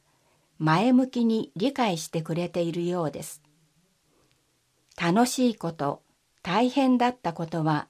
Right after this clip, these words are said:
何ですか？楽しいことはまた子育てを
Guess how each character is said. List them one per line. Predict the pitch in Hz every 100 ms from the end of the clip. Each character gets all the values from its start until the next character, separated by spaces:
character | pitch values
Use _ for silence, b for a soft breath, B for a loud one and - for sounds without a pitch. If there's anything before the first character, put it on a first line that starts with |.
| -
何 | 151 196 220
で | 165
す | -
か？ | - - 254 _ _ _ _ _ _ _ _ _ _ _ _ _ -
楽 | 233 269
し | 294 285 262
い |
こ | 185
と | - 185
は | 160 160 - _
ま | 156 156
た | 160 190 - - _
子 | 165
育 | 156 254 214 196
て | 170
を | 151 147